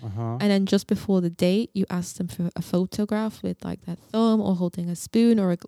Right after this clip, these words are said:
Speaker 2: a mug or something in their house next to the window, so you can see the outside of where they are and also prove that it's, it's actually happening in that moment.
Speaker 1: Mm-hmm.
Speaker 2: And then that's when you kind of know one hundred percent that they are real.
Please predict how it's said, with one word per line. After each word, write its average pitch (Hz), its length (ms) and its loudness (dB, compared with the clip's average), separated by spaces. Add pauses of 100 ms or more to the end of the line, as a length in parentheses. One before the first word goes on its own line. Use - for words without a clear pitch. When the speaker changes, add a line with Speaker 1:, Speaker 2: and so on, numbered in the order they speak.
Speaker 2:
a 175 60 0
mug 196 340 2
or 185 40 4
something 208 400 0
in 190 80 0
their 180 160 -2
house 175 420 -4 (460)
next - 240 -6
to 196 60 -8
the 185 100 0
window, 202 400 0
so 202 160 -2
you 185 60 0
can 180 160 -6
see 185 320 -2
the 175 300 -8
outside 175 460 -4
of 180 100 2
where 170 180 2
they 175 120 0
are 185 240 -2
and 196 160 -4
also 180 300 -4
prove 180 400 -4
that - 160 -10
it's, - 200 -10 (480)
it's - 220 -8
actually 180 280 -4
happening 175 340 -4
in 170 80 -4
that 170 120 -6
moment. 170 400 -4 (240)
Speaker 1:
Mm-hmm. 98 220 -10
Speaker 2:
And 185 140 0
then 175 160 -2
that's - 240 -10
when 185 100 -4
you 180 80 -4
kind 170 220 -4
of 170 140 -6
know 170 160 0
one 175 200 -2
hundred 180 260 0
percent - 360 -6
that - 100 -16
they 175 160 -4
are 165 60 -4
real. 170 360 -4